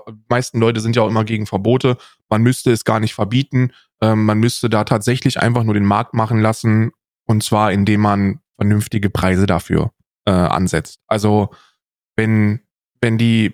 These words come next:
klimaschädlichen Lebensmittel so viel kosten würden, wie sie an Schaden verursachen, ne, wenn die Subventionen gestoppt werden würden,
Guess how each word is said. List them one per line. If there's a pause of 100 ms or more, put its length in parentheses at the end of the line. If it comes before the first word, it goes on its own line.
klimaschädlichen
Lebensmittel
so
viel
kosten
würden,
wie
sie
an
Schaden
verursachen, (240)
ne,
wenn
die
Subventionen
gestoppt
werden
würden,